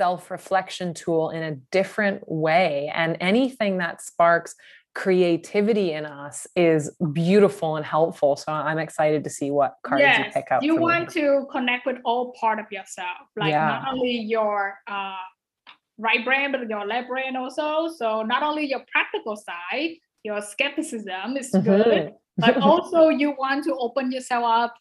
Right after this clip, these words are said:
Speaker 2: to this childlike wonder, your subconsciousness, your imagination, because that's where a lot of the magic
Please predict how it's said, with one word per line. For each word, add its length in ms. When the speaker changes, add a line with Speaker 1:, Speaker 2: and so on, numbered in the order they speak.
Speaker 2:
to 480
this 340
childlike 680
wonder, 640
your 580
subconsciousness, 1000
your 280
imagination, 880
because 440
that's 260
where 360
a 60
lot 260
of 100
the 80
magic 340